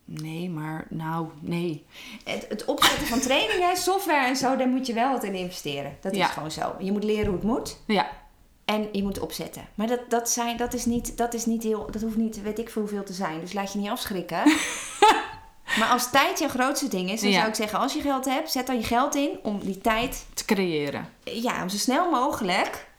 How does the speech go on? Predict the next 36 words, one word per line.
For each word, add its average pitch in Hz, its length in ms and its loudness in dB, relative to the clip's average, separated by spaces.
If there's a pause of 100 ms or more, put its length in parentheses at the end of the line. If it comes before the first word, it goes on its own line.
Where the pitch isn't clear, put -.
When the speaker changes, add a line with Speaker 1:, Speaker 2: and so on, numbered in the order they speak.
Speaker 1:
Ja. 185 180 0
Speaker 2:
datgene 233 480 2
te 196 100 -4
doen 214 160 0
wat 240 160 -4
je 208 60 -6
wil 180 220 -2
doen. 160 300 -6 (480)
Ik 320 200 0
heb 277 140 0
toen 254 220 0
ik, 214 220 -2
eh, 202 340 -2 (100)
plannen 247 280 0
had 226 140 -2
voor 214 100 -4
Pauwvrouw, 254 500 0
toen 247 140 -4
ik 220 60 -4
eenmaal 202 180 -2
helder 196 240 -2
had 185 120 -4
hoe 190 100 -2
ik 185 60 -6
het - 100 -12
ging 175 180 -4
doen, 240 200 0 (120)
Speaker 1:
Ja. 190 400 2 (960)
Speaker 2:
eh, 202 180 -2
zat 214 220 0
ik, 208 160 -4
eh, 180 300 2
met 180 120 -2
een 180 60 -6
zware 226 260 2
hypotheek. 254 600 0